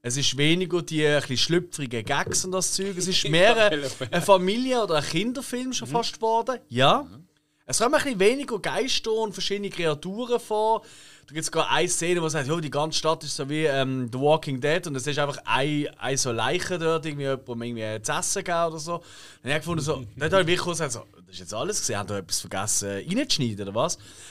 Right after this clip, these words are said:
Speaker 1: Aber ansonsten, da hat so viel Herz, der Film. Ähm, die Hauptdarstellerin, und da meine ich wirklich das Mädchen, ich muss grad schnell nachschauen, wie das
Speaker 3: McKenna Grace, wo
Speaker 1: Hey.
Speaker 3: Phoebe spielt.
Speaker 1: Unglaublich.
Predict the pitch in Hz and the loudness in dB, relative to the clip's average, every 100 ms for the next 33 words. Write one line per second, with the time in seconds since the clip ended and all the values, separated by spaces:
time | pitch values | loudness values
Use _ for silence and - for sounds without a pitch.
0 | - 139 147 - 143 139 - 202 240 - | -4 0 2 0 -2 0 0 0 2 2
1 | 214 214 196 _ _ _ _ _ _ _ | 4 2 -2 _ _ _ _ _ _ _
2 | 123 139 - - 165 185 196 180 123 127 | -8 -4 0 0 2 2 2 -4 -2 -2
3 | 143 - 160 - 107 123 165 - _ _ | -2 -6 -8 -6 -8 -8 -10 -16 _ _
4 | _ - 107 117 117 113 - _ _ _ | _ -8 -2 0 0 -4 -12 _ _ _
5 | - 175 226 - 202 - 156 135 139 151 | 2 4 4 2 0 0 0 0 0 2
6 | 175 139 139 160 147 135 135 175 - 117 | 0 0 0 2 2 2 -2 -4 -4 -2
7 | - 113 127 185 - 180 156 107 104 - | -2 0 0 -2 -4 -6 -4 -8 -8 -8
8 | 98 104 - 104 101 104 101 120 117 113 | -8 -8 -8 -8 -4 -2 0 2 2 0
9 | 110 110 120 - - _ _ _ _ 92 | 0 -2 -4 -10 -14 _ _ _ _ -2
10 | 123 139 160 160 139 113 87 87 _ _ | 0 2 0 -2 -8 -8 -10 -12 _ _
11 | _ _ 175 175 202 202 - _ _ _ | _ _ 2 4 4 0 -8 _ _ _
12 | - 139 139 147 151 139 113 | 0 4 4 4 0 -6 -8